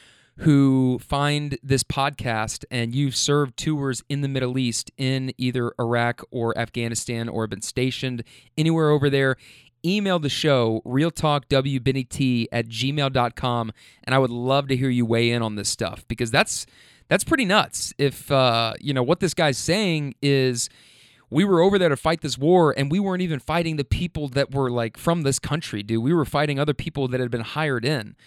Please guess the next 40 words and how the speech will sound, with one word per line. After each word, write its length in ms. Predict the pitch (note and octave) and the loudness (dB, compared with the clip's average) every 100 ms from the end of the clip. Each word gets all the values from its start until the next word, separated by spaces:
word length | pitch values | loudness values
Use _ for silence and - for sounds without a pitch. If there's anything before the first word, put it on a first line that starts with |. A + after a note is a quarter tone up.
| - - _ | -20 -20 _
And 100 | - | -2
now 80 | C#3+ | 2
maybe 260 | D#3+ G3 F3+ | 4 4 4
that's 180 | D#3+ - | 2 0
because 640 | D3 - D3 C3 A#2 - - | -2 0 0 0 -6 -10 -16
their 440 | A2+ B2+ B2 A#2+ - | -4 0 2 0 -2
armies 400 | C3 C#3+ C3+ A#2 | -2 -2 -2 -2
were 220 | B2+ C#3 | 0 0
insufficient 720 | - C3+ B2+ A#2+ C#3+ - E3+ | -2 -4 -4 0 0 0 -4
and 140 | - A#2+ | -4 -2
they 60 | |
needed 260 | A#2 B2+ B2 | -2 -4 -4
the 60 | A2 | -4
numbers, 500 | A2+ B2 D3+ D#3+ - _ _ | -2 -2 -2 -4 -8 _ _
maybe 300 | B2+ D#3 E3 | 2 2 2
in 80 | B2 | 0
Afghanistan. 800 | G#2+ - A2+ G3 C3+ A#2+ G2 B2 - _ _ - | -2 -4 -4 -4 -4 -6 -6 -8 -10 _ _ 2
But 140 | C#3+ | 4
if 120 | B2+ - | 6 4
what 140 | C#3 | 2
he's 260 | C3 D#3+ C3 | 2 -4 -4
also 380 | A#2+ C#3 - B2 | -2 -2 -2 -2
saying 440 | - C#3+ G3 D3 | 0 0 0 -2
is 120 | A#2 | -4
true, 400 | - D#3 A3+ D3+ | -6 -2 0 0
and 120 | B2+ | -2
I 80 | A2+ | -4
didn't 200 | C#3+ C3 | -4 -4
look 180 | A#2+ B2 | -4 -2
this 120 | D#3 | -4
part 300 | - - G2+ | -4 -6 -4
up 160 | G#2+ - | -4 -6
and 100 | A2 | -4
fact 240 | A#2 A#2 | -4 -4
check 240 | - A2 - | -4 -4 -2
this, 180 | D#3+ | -2
but 140 | - A#2 | -2 -4
he's 140 | F#3+ | -2
saying 260 | - A#2+ A#2 | -2 -4 -2
that 160 | A#2 | -4